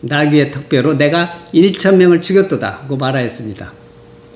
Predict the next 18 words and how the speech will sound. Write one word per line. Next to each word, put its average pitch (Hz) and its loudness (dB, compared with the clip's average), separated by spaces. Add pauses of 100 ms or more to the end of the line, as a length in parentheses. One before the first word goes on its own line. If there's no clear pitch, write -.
(1200)
이후에 202 4
삼손이 196 0
소래 185 -2
골짜기에 160 -2 (120)
들릴라라 196 2
이름하는 147 2
여인을 131 2
사랑하게 151 -2
되었습니다. 107 -6 (760)
블레셋 202 4
사람의 196 2
방백들이 180 0 (100)
그 175 6
여인에게로 160 4
올라와서 139 -4
그에게 175 2
이르되, 175 0 (240)
내가 185 0